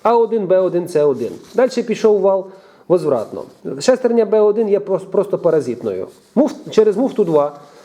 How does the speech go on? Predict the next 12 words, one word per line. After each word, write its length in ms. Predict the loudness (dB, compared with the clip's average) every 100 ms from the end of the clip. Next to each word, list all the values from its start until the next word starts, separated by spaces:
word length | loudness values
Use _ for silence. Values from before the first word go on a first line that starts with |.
| -20 -20 -20 -8
включається 600 | -2 2 4 2 0 -2
через 280 | 0 -2
оцю 180 | -4 -4
конічку 420 | 0 0 0 -2
тридцять 300 | -2 -2 -4
сім 140 | 0 2
на 80 | 2
тридцять 300 | 0 -2 2
дев'ять 280 | 2 2
подача 360 | 0 0 0 -2
супорта 420 | -2 -2 -2 -2
фрезерного. 600 | -2 -2 -2 -4 -6 -10